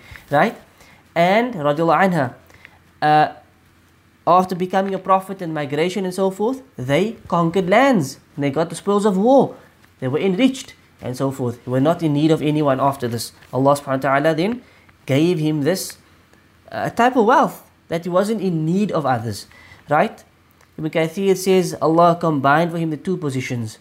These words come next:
the one who is poor and patient, and the one who is wealthy and thankful. In the two Sahihs, it has been recorded from Abu Hurairah that Rasulullah sallallahu alaihi wasallam said, "ليس الغنى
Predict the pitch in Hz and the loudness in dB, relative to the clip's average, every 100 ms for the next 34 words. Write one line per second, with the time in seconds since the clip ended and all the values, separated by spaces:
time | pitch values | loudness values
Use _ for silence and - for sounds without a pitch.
0 | _ 120 127 143 139 131 - 170 185 - | _ -2 0 2 0 -2 -6 -2 0 0
1 | 214 214 254 240 190 131 - _ _ _ | -2 -4 -4 -2 -4 -6 -10 _ _ _
2 | _ _ 135 135 131 151 151 139 127 120 | _ _ -2 0 2 2 2 -2 -2 2
3 | 131 147 - 180 190 - _ _ - 143 | 2 2 -2 -8 -10 -16 _ _ -8 -4
4 | 156 180 185 185 - _ _ 123 113 110 | -2 -2 -4 -10 -20 _ _ -6 -6 -6
5 | 107 98 - - - - 135 135 165 165 | -8 -8 -10 -8 -8 -4 -6 -4 -4 -4
6 | 139 156 160 160 - 135 135 131 127 131 | -4 -2 -2 -2 -6 -6 -6 -4 -4 -2
7 | 151 147 147 127 131 135 123 139 147 147 | -2 -2 -2 -2 -2 -2 0 2 2 0
8 | 139 127 131 123 156 143 143 135 135 135 | -2 -6 -6 -4 -6 -2 0 0 -4 -2
9 | 139 135 135 131 135 131 131 151 135 - | -2 -2 -2 -4 -2 -2 -2 -6 -8 -14
10 | _ _ 131 151 226 226 214 170 143 151 | _ _ -2 2 2 0 0 0 0 0
11 | 170 165 | 0 2